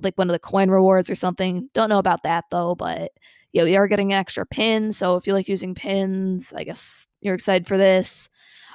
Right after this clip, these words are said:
Uh, and also, we did learn what the Tier Zero skin you get in the Brawl Pass is.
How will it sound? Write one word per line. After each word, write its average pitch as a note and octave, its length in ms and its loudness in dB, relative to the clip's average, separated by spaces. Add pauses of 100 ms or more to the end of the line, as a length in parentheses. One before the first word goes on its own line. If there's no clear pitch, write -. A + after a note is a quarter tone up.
(100)
Uh, G3+ 640 6
and A#3+ 240 0
also, G#3+ 920 2 (320)
we A#3 100 0
did A3+ 200 2
learn G#3+ 300 -2
what G3 200 -2
the F#3 320 -2
Tier G#3+ 280 0
Zero F#3+ 360 -2
skin G3+ 340 -4
you G3 60 -4
get G3 100 0
in F#3+ 80 -4
the F3+ 60 -4
Brawl F#3 220 -2
Pass F#3+ 400 -2
is. F#3 340 -2